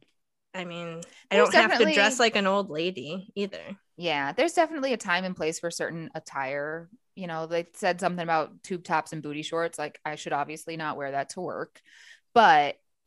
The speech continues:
Speaker 2: if I'm on vacation, not that I would do this, but if I saw another thirty-something on vacation and she looked like she was loving it in that outfit and it was a hot place and she was on a beach and she wore a tube top and short shorts, whatever, I don't care. But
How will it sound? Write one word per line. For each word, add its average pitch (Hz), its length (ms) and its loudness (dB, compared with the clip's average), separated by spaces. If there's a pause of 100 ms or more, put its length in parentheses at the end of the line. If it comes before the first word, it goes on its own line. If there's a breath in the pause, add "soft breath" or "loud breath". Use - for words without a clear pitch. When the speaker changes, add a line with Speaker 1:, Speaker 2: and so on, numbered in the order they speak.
(300)
Speaker 2:
if 196 180 -6
I'm 262 300 -2
on 277 180 -2
vacation, 226 640 -6
not 135 200 -6
that - 140 -14
I 98 140 -12
would - 180 -20
do - 120 -20
this, - 160 -10
but - 180 -4
if 180 100 -2
I 233 120 4
saw 226 200 0
another 190 300 -2
thirty-something 135 800 -8
on 170 160 -4
vacation 170 560 -6
and 165 220 -10
she 180 500 -8 (340 soft breath)
looked 170 360 -2
like 170 160 -4
she - 160 -10
was 156 360 -10 (140)
loving 170 300 0
it 220 140 0
in 208 120 -2
that 208 140 0
outfit 214 420 2
and 165 100 -2
it 139 60 -4
was 143 120 -6
a 135 60 -2
hot 185 340 -2 (180)
place 208 360 -4
and 165 80 -8
she - 100 -12
was 156 120 -10
on 175 140 -4
a 175 60 -6
beach 190 360 -12
and 151 120 -10
she - 120 -14
wore 165 200 -4
a 185 40 -6
tube 196 220 -10
top 190 220 -8
and 156 100 -12
short 190 240 -8
shorts, 202 340 -10
whatever, 170 760 -2
I 139 80 -8
don't 135 260 -8
care. - 360 -10 (120)
But 160 180 0